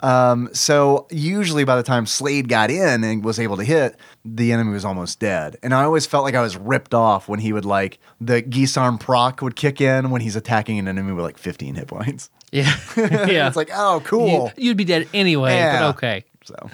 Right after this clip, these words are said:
Speaker 2: But let's see, is I what? I got the Geese Arm for him. I got the Levanter the first try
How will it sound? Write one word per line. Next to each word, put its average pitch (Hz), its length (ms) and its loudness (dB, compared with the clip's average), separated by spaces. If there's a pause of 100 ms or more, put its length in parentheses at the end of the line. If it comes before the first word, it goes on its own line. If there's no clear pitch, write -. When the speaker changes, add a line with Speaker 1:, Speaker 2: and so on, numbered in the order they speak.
(340)
Speaker 2:
But 131 100 -6
let's 120 140 -4
see, 127 120 0
is 120 100 -2
I 123 80 2
what? 120 220 0
I 120 140 -4
got 117 320 -2
the 117 120 -2
Geese 123 260 -2
Arm 156 160 2
for 156 100 0
him. 127 420 2
I - 100 -8
got 120 180 -4
the 123 60 -10
Levanter 123 760 0
the 120 100 -8
first 120 320 -2
try 110 480 -2